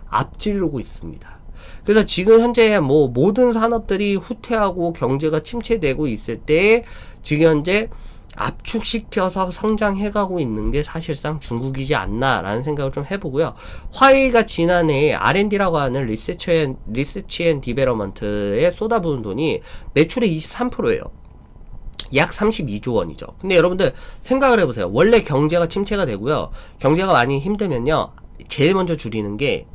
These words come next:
인건비랑 연구 개발비입니다. 이 기업들이, "어? 경제가 많이 안 좋은데?"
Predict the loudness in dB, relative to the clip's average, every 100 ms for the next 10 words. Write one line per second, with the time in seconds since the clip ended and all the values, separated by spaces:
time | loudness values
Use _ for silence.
0 | -6 -2 0 0 -2 -2 -2 -4 -6 -8
1 | 0 0 0 -2 -4 -6 -6 -12 -14 -14
2 | -14 -14 -14 -16 -18 -18 -16 -18 -18 -6
3 | 0 2 2 0 -2 -2 2 2 2 0
4 | -2 -2 -2 -2 -8 -18 -18 -16 -14 -14
5 | -16 -20 -20 -8 0 2 4 2 2 2
6 | -2 -4 -4 -6